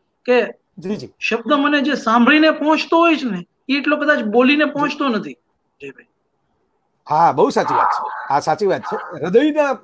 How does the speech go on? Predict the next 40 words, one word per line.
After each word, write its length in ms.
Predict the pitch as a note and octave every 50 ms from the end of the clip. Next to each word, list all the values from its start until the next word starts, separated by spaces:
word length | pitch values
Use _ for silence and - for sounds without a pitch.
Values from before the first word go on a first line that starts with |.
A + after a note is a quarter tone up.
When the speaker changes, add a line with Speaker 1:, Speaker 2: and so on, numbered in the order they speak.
| A3+ A3
Speaker 2:
તાર 320 | - - G3 G3+ G#3+ G#3+ D#3+
ઝણઝણાવે 500 | F3 G3+ G#3+ G3 G#3 A3+ A#3 B3+ D#4+ -
ને, 80 | - D#3+
આપણે 200 | C#3 C#3+ E3 D#3+
સંગીત 360 | - F3 F3+ F#3+ F#3+ F#3+ -
માટે 160 | F#3 F3 F#3
Speaker 1:
જી. 100 | F3 F#3+
Speaker 2:
કહીએ 120 | F#3 F#3+
છીએ 140 | F3+ - E3+ C3
કે 60 | C#3
હૃદયના 380 | C3 C3 D3+ F#3 G3+ F#3+ E3+
તાર 220 | - - D#3 D#3 C#3+
ઝણઝણાવે. 520 | A2+ B2+ C3 A#2+ A#2+ A2+ G#2+ - - _ _ _ _ _ _ _ _ _ _
શબ્દ 300 | - - F#3+ F#3+ G3+ B3
Speaker 1:
જી. 20 | C#4
Speaker 2:
છે 120 | A3+ E4+
ને, 100 | F#4 B3+
એ 220 | A3+ G#3 G#3+ A3+ A#3+
અહીં 240 | - G3+ G#3+ A#3+
અટકી 260 | A#3 A3 - - G#3+ E3+
જાય, 220 | C#3 - A#2+ - _ _ _ _ _ _ _ _ _ _ _
કારણ 120 | F3 F3 D#3
કે 80 | G3
Speaker 1:
હા. 100 | D#3 F#3
Speaker 2:
તમારે 180 | F#3+ G3+ G#3 A3 G#3 G#3 - - G3
એને 180 | G#3 A3 A3 G3+
thought 260 | - - - A#3+ A3
પ્રોસેસથી 540 | - - B3 A3 - A#3+ G3 - - G#3+ F3+
સ્વીકારવો 480 | - F#3 F3 - D#3+ C#3 B2+ A#2 A#2
પડે, 180 | F2+ - F#2 F2+ _ _ _ _ _ _ _ _ _ _ -
બરાબર? 340 | E3+ F3+ F#3 F#3+ G#3+ A3 - - _
જ્યારે 200 | D#3+ E3+ G3+ G#3+
સંગીત 380 | G3 - G3+ F#3+ G#3+ A3+ B3+ G#3+
છે, 180 | - - -
એમાં 160 | B3+ A#3+ A#3+ -
thought 200 | - - A#3 A3+
process 440 | - - B3 - - C4 - -
બંધ 280 | F#3+ F#3+ A3+ B3 A3 A3
કરવાની 400 | A#3+ A3 F#3+ F3 D#3+ C#3 B2+ A2
છે, 120 | F2 -